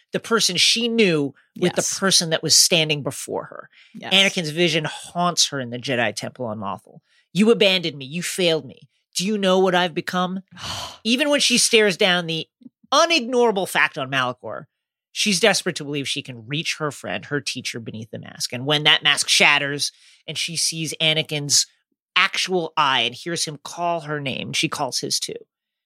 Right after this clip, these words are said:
Speaker 1: Anakin. It is heartbreaking, matched
Speaker 2: Absolutely
Speaker 1: only in
Speaker 2: crushing.
Speaker 1: sorrow by their inability to push through together and the awful duel that then unfolds.
Speaker 2: Oh my God.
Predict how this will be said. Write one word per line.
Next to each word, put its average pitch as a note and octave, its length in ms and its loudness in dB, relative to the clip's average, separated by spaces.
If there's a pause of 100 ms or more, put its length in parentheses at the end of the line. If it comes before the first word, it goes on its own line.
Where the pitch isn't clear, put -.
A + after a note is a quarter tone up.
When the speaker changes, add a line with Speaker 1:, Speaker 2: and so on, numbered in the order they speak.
(220)
Speaker 1:
Anakin. G#3 580 -2 (540)
It G3+ 160 4
is F#3+ 280 4 (140)
heartbreaking, E3+ 1080 0
matched D#3+ 300 4
Speaker 2:
Absolutely F3+ 480 2
Speaker 1:
only C#4 100 2
in - 80 6 (140)
Speaker 2:
crushing. E3+ 60 2
Speaker 1:
sorrow C3 560 2 (640)
by G3 180 6
their A#3 240 4
inability G#3 600 4
to E3 60 0
push - 400 -2
through F3+ 200 -4
together C3 580 -2 (320)
and D#3+ 240 -4
the D3 260 0 (520)
awful G3 440 2
duel C3 420 -10
that B2 180 -14
then A#2 340 -12
unfolds. - 800 -14
Speaker 2:
Oh - 180 -16 (160)
my - 80 -16
God. G2 400 -2